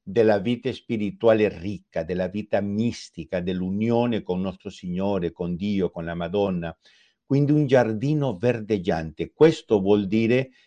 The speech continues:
mon-, eh, Monte Carmelo. <clears throat> Nella Galilea occidentale,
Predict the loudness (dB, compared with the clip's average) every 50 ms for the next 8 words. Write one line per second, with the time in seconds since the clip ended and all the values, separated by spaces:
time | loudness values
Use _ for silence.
0 | _ _ _ -4 0 4 6 6 6 4 4 0 2 6 8 8 8 6 2 -4
1 | _ -2 2 4 4 4 4 2 0 0 -2 -2 -2 -2 -2 -2 -2 -4 -4 -4
2 | -4 -4 -4 -6 -8 -10 -12 -14 _ _ 2 2 4 4 2 0 -4 _ _ -20
3 | _ _ _ _ _ _ _ _ _ 2 6 6 8 8 8 8 8 8 6 8
4 | 6 6 6 6 8 8 10 10 10 8 8 6 4 2 2 2 2 -2 0 4
5 | 4 6 4 4 2 -2 -2 -2 -2 -2 -2 -4 -4 -6 -8